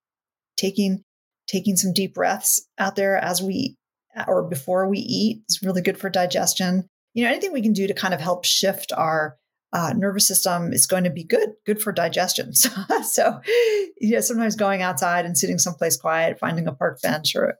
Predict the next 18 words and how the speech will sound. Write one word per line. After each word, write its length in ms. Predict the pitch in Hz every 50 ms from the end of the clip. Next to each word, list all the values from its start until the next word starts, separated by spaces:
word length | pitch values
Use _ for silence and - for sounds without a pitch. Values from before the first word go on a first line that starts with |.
| _ -
or 380 | - 69 - - - 160 160
a 60 | 156 151
stoop 400 | - - - - 175 175 165 -
or 100 | _ -
something 320 | - - 185 185 185 170
like 160 | 165 160 -
that. 280 | - 165 160 156 151 - - _ _ _ _ _ _ _ _ _ _ _
Um, 320 | - 190 196 185 185 - -
and 120 | - 269 277
then, 180 | 302 277 233 -
you 100 | - 254
know, 60 | 302
I 60 | 302 302
think 240 | 311 440 294 214 180
walking 800 | 180 190 196 202 214 240 - 262 254 240 226 220 220 214 214 - -
in 140 | 202 196 196
the 80 | 196
morning 800 | 180 170 170 170 175 180 185 202 208 214 226 240 240 240 226 214